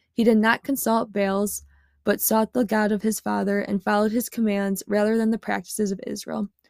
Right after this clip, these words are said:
The Lord established the kingdom under his control, and all Judah brought gifts to Jehoshaphat, so that he had great wealth and honor. His heart was devoted to the ways of the Lord. Furthermore, he removed the high places and the Asherah poles from Judah.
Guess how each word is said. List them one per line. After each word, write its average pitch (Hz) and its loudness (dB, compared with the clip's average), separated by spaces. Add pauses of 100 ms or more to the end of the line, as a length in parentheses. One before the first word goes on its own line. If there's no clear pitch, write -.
(560)
The 240 2
Lord 214 4
established 226 0
the 220 -2
kingdom 226 2
under 214 0
his 202 -2
control, 214 -2
and 202 -2
all 214 2
Judah 214 0 (380)
brought 214 0
gifts 233 0
to 240 2
Jehoshaphat, 196 -4 (240)
so - -2
that 214 2
he 226 0
had 214 0
great 277 0
wealth 226 -2
and 214 -2
honor. 214 -6 (280)
His 226 0
heart 226 0
was 254 2
devoted 220 -2
to 247 -8
the 247 0
ways 214 0
of 208 -4
the 226 -2
Lord. 202 -6 (380)
Furthermore, 247 2
he 214 0
removed 214 2
the 208 -4
high 240 0
places 208 0
and 202 -2
the - -4
Asherah 220 -2
poles 202 -2 (100)
from 202 0
Judah. 208 -6